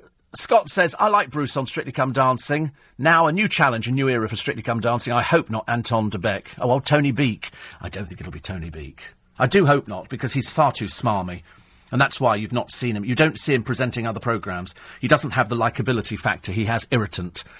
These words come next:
And if you've got irritant factor on the television, the B B C have to think carefully about this. Why they persevered with The Voice, I've got no idea, because that was the biggest pile of rubbish. So when it was announced that, uh, Soul Man Jermaine won The Voice, I thought, "Well, that's another person whose name is gonna sink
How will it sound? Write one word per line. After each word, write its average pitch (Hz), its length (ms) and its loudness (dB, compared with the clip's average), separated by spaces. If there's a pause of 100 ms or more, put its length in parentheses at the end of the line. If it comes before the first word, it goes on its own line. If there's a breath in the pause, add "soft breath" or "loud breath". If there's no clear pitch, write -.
(100)
And - 80 -4
if - 80 0
you've 120 120 0
got - 160 0
irritant 170 360 2
factor - 280 -4
on 120 80 -6
the 117 40 -8
television, 120 280 -2
the 123 60 -6
B 214 100 -4
B 208 80 -8
C 196 100 0
have 160 80 0
to 151 60 -4
think 160 200 -4
carefully 131 360 0
about 90 260 -6
this. 87 360 -10 (600 soft breath)
Why 151 220 4
they 127 100 -4
persevered 113 520 -4
with 107 80 -6
The 104 80 -4
Voice, 101 320 -2
I've 87 100 -8
got 82 160 -10
no 95 160 -4
idea, 87 300 -8
because 87 240 -10
that 110 160 -6
was 107 180 -6
the 95 80 -12
biggest 87 240 -10
pile 98 180 -4
of 98 120 -6
rubbish. 95 240 -2
So 113 100 -2
when 123 100 0
it 95 60 -2
was 104 100 -6
announced 117 460 0 (400 loud breath)
that, - 420 -2
uh, 110 220 0
Soul 139 380 4
Man 113 260 0
Jermaine 120 440 2
won 104 180 0
The 104 60 -2
Voice, 98 360 -4
I 110 80 -2
thought, 113 300 -2
"Well, 120 100 -4
that's 117 120 -4
another 123 180 -4
person 101 320 -6
whose 92 120 -6
name 101 200 -4
is 98 80 -10
gonna 98 120 -6
sink - 520 -2